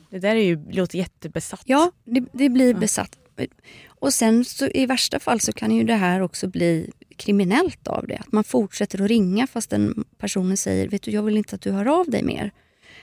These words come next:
Speaker 2: Eller att man söker upp personen. Man vet att personen tränar på ett visst gym och så börjar man att hänga där och cruisa runt.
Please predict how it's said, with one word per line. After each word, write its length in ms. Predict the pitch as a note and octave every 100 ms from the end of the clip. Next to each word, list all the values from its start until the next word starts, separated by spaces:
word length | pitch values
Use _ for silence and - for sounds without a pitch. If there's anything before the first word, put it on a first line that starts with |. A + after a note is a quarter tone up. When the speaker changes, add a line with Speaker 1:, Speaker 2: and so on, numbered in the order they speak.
| -
Speaker 2:
Eller 200 | - G#3+
att 100 | G#3
man 120 | G3+
söker 300 | G3 G3+ - -
upp 360 | E4+ - -
personen. 600 | - D4+ - - - - - _ _ _ _ _
Man 140 | G3
vet 240 | G3 G#3 -
att 120 | -
personen 400 | F#3 F#3+ F3 F3
tränar 400 | - F#3 F3 F3+
på 180 | - F3
ett 100 | -
visst 280 | F3+ -
gym 420 | F3+ G#3+ D4 G#3+ F3
och 180 | F#3
så 140 | - F#3+
börjar 320 | F#3+ F#3+ F#3
man 240 | F3+ F3+
att 160 | F3+ F3+ - - _ _
hänga 340 | - G#3 F3+ F3+
där 600 | G3+ C4 G#3+ E3+ - - - -
och 400 | - F3+ F3 - - - -
cruisa 460 | G3+ F3 E3 -
runt. 440 | E3+ - - -